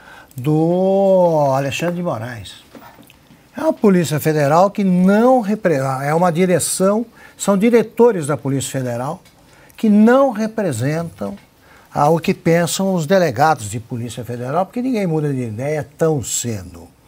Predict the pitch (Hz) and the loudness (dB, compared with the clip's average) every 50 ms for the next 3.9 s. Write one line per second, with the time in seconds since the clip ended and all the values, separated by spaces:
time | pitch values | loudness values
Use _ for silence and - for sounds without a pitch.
0 | - - - - - - - - 226 254 233 - - - - 226 208 185 160 - | -20 -20 -20 -20 -20 -6 0 4 4 4 4 2 -2 -2 0 0 2 2 0 0
1 | - 170 165 160 139 - - 151 139 139 135 139 160 180 170 170 180 180 185 185 | 0 0 0 0 0 -2 -2 -2 -2 0 0 0 0 0 0 -2 -2 -2 -2 -2
2 | 180 - - 196 170 143 117 110 123 165 175 185 170 - - 147 127 113 107 - | -2 0 0 0 0 0 -2 -4 -4 -4 -4 -6 -6 -8 -6 -6 -6 -6 -6 -8
3 | - 131 123 120 104 120 165 190 208 214 208 180 123 107 104 98 95 - | -8 -6 -6 -4 -4 -2 -2 0 0 0 0 -2 -2 -4 -8 -10 -12 -16